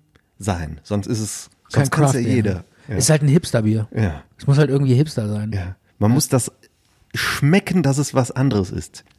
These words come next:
Speaker 1: Sonst kannst du auch Bitburger trinken.
Speaker 2: Ja, sonst kauft's auch keiner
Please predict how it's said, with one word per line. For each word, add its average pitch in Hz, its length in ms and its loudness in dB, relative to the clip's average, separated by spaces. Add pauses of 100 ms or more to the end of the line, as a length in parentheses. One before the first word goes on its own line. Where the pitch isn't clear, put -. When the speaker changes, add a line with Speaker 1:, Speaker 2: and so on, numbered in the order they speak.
(100)
Speaker 1:
Sonst 110 580 2
kannst 139 220 0
du - 80 0
auch - 80 -2
Bitburger 98 420 2
trinken. 82 380 -6 (760)
Speaker 2:
Ja, 95 160 0 (100)
sonst 110 240 0
kauft's 113 260 -2
auch 98 120 -4
keiner 101 160 -4